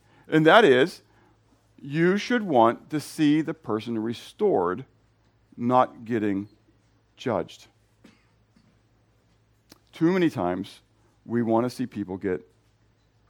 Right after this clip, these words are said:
judged. Even if we are doing the same thing, we're just getting away with it. So, in the end,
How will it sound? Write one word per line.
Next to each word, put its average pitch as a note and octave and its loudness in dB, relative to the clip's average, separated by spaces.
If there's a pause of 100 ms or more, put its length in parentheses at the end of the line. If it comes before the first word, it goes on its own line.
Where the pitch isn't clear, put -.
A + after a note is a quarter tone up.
(240)
judged. - -6 (2750)
Even C3+ 2
if A#2+ -4
we C3 -2
are A#2 -2
doing F#2+ -6
the E2 -12
same G2+ -8
thing, E2 -12 (1200)
we're G2+ -6
just F#2 -10
getting G2 -6
away F2 -6
with C#2+ -12
it. - -18 (2500)
So, C#3 2
in D#3+ 0
the G#3 2
end, B2+ 0